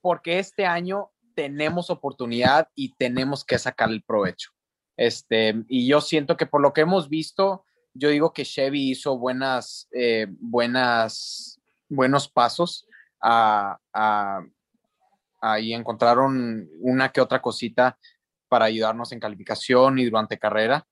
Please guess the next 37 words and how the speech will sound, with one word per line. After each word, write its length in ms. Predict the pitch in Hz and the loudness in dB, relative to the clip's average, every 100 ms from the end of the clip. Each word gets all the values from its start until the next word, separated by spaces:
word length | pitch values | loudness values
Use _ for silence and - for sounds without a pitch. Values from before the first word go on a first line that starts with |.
| - | -12
eh, 180 | 113 110 | -6 -6
porque 220 | 117 110 | -4 -2
el 80 | 110 | 0
año 160 | 117 131 | 0 0
pasado 300 | 120 120 123 | 0 2 2
realmente 460 | 120 113 113 120 - | 2 0 -8 -8 -4
Honda 240 | 107 107 | -4 -2
sí 140 | 107 107 | -6 -4
nos 140 | 110 | -2
dominó. 480 | 104 98 92 104 165 _ _ _ _ _ _ | -2 -4 -6 -8 -8 _ _ _ _ _ _
Em, 540 | - 110 107 101 98 95 _ _ _ _ _ | -2 2 2 0 -4 -8 _ _ _ _ _
pero 240 | 120 117 117 | 2 4 2
teniendo 440 | 123 123 151 160 156 | 0 2 4 6 8
esa, 360 | 143 - 151 - | 6 2 -2 0
esa, 760 | 135 135 147 143 131 113 104 - | -4 -2 2 4 4 2 -2 -8
e-, 180 | 120 117 | -12 -10
esa 160 | 127 147 | -8 -4
mejoría 540 | 147 127 120 110 120 | -4 -4 -4 0 0
de 100 | 120 | 0
Chevy 460 | 113 - 113 104 87 _ _ _ _ | -2 -4 -4 -4 -10 _ _ _ _
y 80 | 117 | -6
nosotros 560 | 117 110 131 113 110 - | -4 2 2 2 0 -2
teniendo 840 | 110 110 120 120 117 110 98 95 _ | -4 -2 0 4 6 6 2 -2 _
el, 280 | 110 107 107 | -6 -4 -4
el 180 | 110 104 | -4 -2
carro 220 | - 139 | 2 2
que 80 | 147 | 2
teníamos 280 | 135 127 131 | 2 2 2
el 80 | 127 | 2
año 160 | 131 127 | 2 2
pasado 420 | 120 120 117 113 | 2 4 4 0
y 160 | 123 107 | -8 -8
mejorarlo 640 | 113 104 - 113 127 143 | -6 -2 2 4 4 0
tantito, 640 | 127 110 - 120 - 226 _ _ _ _ _ _ _ _ _ _ _ _ _ _ - - | -2 -8 -10 -8 -6 -6 _ _ _ _ _ _ _ _ _ _ _ _ _ _ -14 -2
o 120 | 147 | 2
sea, 160 | - 127 | 4 4
realmente 680 | - 127 160 160 147 139 | 6 6 6 6 4 0